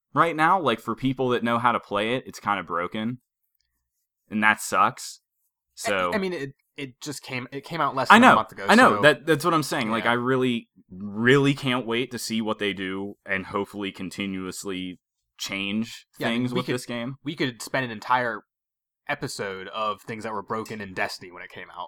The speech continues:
Speaker 1: Yeah,
Speaker 2: Like,
Speaker 1: it, sure,
Speaker 2: things
Speaker 1: yeah.
Speaker 2: get fixed over time.
Speaker 1: But,
Speaker 2: That's just
Speaker 1: I
Speaker 2: how it
Speaker 1: mean,
Speaker 2: is.
Speaker 1: this is so not on that level, and that's why I wonder how much they'll rock the boat, you know? Like,
Speaker 2: Yeah.
Speaker 1: but, I don't know. Let It Die is great. I did spend money. I spent
Speaker 2: Good.
Speaker 1: five,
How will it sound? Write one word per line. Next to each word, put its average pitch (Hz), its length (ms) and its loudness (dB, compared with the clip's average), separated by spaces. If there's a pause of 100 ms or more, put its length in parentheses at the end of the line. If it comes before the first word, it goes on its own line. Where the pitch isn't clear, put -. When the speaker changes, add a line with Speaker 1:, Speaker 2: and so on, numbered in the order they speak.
(120)
Speaker 1:
Yeah, 151 280 8
Speaker 2:
Like, 101 140 -4
Speaker 1:
it, 151 160 -4 (100)
sure, 117 340 2
Speaker 2:
things 185 140 2
Speaker 1:
yeah. - 80 0
Speaker 2:
get 151 160 0
fixed 113 260 -8
over 95 160 -8
time. 87 260 -10
Speaker 1:
But, 160 180 8
Speaker 2:
That's 143 80 4
just - 80 0
Speaker 1:
I 156 40 8
Speaker 2:
how 165 60 6
it - 20 4
Speaker 1:
mean, 143 120 4
Speaker 2:
is. 127 40 -4
Speaker 1:
this 143 220 2
is 127 80 -2
so 127 360 0
not 98 520 2 (320)
on 101 200 0
that 92 200 0
level, 92 480 -4 (180)
and 104 160 -4
that's 98 220 -2
why 104 240 2
I - 20 -2
wonder 92 520 -6 (120)
how 104 300 0
much 95 340 -2
they'll 98 180 -10
rock 92 300 -4
the 87 80 -16
boat, 85 340 -6
you 110 120 -6
know? 117 240 -6 (180)
Like, 113 140 -2
Speaker 2:
Yeah. 110 60 -6 (500)
Speaker 1:
but, 101 220 0 (1400)
I 156 100 10
don't 156 140 4
know. 98 220 0 (480)
Let 123 240 2
It 127 100 0
Die 123 220 4
is 123 140 0
great. 110 360 0
I 113 100 4
did 113 240 -2
spend 151 260 -6
money. 107 300 -4 (160)
I 101 60 -8
spent 120 260 -6
Speaker 2:
Good. 269 140 0
Speaker 1:
five, 113 120 0